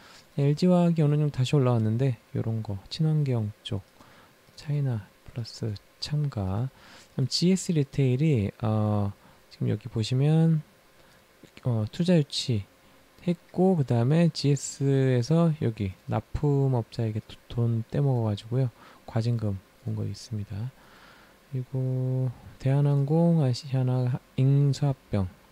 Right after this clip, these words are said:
예, 유월 초에 마무리. 지금 유월 초니까 오월 달에 한번 튀어오를 수 있어요. 아시아나 항공 쪽.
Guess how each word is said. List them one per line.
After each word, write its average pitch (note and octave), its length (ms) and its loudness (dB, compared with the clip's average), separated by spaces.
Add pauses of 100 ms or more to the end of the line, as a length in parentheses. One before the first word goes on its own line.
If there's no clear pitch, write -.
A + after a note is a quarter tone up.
(200)
예, G#2+ 200 -6 (100)
유월 C#3 300 2
초에 - 260 0
마무리. G#2+ 440 0 (580)
지금 D#3 440 0
유월 E3 220 2
초니까 D3 680 2
오월 D#3+ 680 8 (460)
달에 C3 240 2
한번 C3 500 2 (220)
튀어오를 D#3 320 2
수 A#2+ 140 -2
있어요. G#2 240 0
아시아나 G2+ 380 0
항공 G2 340 -6
쪽. G#2 220 -6